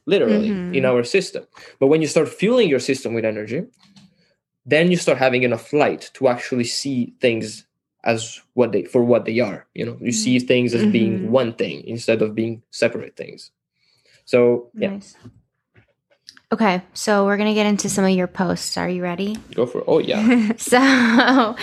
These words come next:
Speaker 3: <laughs> we're running, like, almost on two hours. So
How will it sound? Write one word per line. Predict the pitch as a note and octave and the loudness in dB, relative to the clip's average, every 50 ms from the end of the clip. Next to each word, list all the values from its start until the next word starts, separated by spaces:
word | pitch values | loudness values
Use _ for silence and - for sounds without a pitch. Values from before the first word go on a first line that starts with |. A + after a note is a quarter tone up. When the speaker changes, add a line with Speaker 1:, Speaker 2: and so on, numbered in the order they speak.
| A#4 - A#4 | -10 -10 -10
Speaker 3:
<laughs> | A4+ - - | -12 -8 0
we're | A#3 B3 B3 A#3+ A#3+ A#3+ A#3+ A#3 A#3 A#3 A#3 - | 2 4 6 6 6 4 4 2 0 0 -2 -2
running, | A#3+ A#3 A#3+ A#3 A3+ A#3+ B3 B3+ C4+ C4+ C4+ | -2 2 2 2 2 2 2 0 0 0 0
like, | B3+ A#3+ A3+ A3+ - | 0 -2 -4 -4 -6
almost | G#3+ G#3 A3 A#3 C4 C4 C4 C4+ | -8 -6 -4 -4 -4 -6 -6 -6
on | B3 A#3+ A#3 A3+ G#3 | -4 -4 -4 -4 -6
two | - - A3+ G#3+ | -8 -6 -4 -2
hours. | E3+ F3+ F3+ D#3+ C#3+ F#3+ - | 0 0 0 0 -2 -6 -8
So | - - G3+ F#3+ F#3+ F#3+ F#3+ | -6 -4 -2 -2 -2 -2 -4